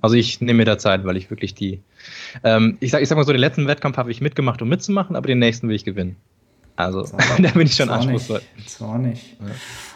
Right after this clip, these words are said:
Speaker 1: Ja.
Speaker 2: Ja, gut. F-, falls du zweitausendeinundzwanzig, falls du so lange wartest, dann stehen wir wieder zusammen auf der Bühne wahrscheinlich.
Speaker 1: Ah.
Speaker 2: Und dann auch
Speaker 1: Bodybuilding,
Speaker 2: definitiv
Speaker 1: genau.
Speaker 2: bei der G N B F, auch im Bodybuilding.
Speaker 1: Ah, cool.
Speaker 2: Ähm,
Speaker 1: Ja.
Speaker 2: auch, ja, weil da,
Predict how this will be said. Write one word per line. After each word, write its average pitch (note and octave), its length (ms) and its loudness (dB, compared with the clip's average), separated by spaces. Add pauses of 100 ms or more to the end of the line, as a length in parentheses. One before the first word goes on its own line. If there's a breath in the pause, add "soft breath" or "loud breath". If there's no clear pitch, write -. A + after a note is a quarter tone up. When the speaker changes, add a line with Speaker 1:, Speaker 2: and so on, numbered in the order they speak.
(120)
Speaker 1:
Ja. A2 80 -8
Speaker 2:
Ja, B2 40 -2
gut. B2+ 360 -2
F-, - 260 -14
falls F3+ 240 2
du F3+ 100 2
zweitausendeinundzwanzig, E3 1120 2
falls - 200 2
du D3 60 2
so C#3 80 2
lange C#3+ 280 2
wartest, C#3 340 2
dann D3 100 2
stehen C#3 220 0
wir B2+ 140 2
wieder B2 180 2
zusammen G2+ 380 -6
auf G2 100 -10
der G#2 120 -4
Bühne G2 260 -6
wahrscheinlich. A2+ 420 -10
Speaker 1:
Ah. - 640 -18
Speaker 2:
Und B2+ 100 -2
dann B2+ 140 2
auch B2+ 60 -2
Speaker 1:
Bodybuilding, B2 400 4
Speaker 2:
definitiv A#2+ 340 0
Speaker 1:
genau. - 80 -16
Speaker 2:
bei A2+ 80 2
der A2 100 0
G G#2+ 120 -4
N G2+ 100 -4
B G2+ 80 -6
F, - 220 -8
auch - 180 -6
im G#2 100 -6
Bodybuilding. G#2 600 -8 (320 soft breath)
Speaker 1:
Ah, F#2 160 -6 (100)
cool. F#2+ 240 -4
Speaker 2:
Ähm, G#2+ 240 -6
Speaker 1:
Ja. F#2+ 140 0 (340)
Speaker 2:
auch, - 400 -10
ja, - 240 -8
weil - 80 -8
da, - 300 -6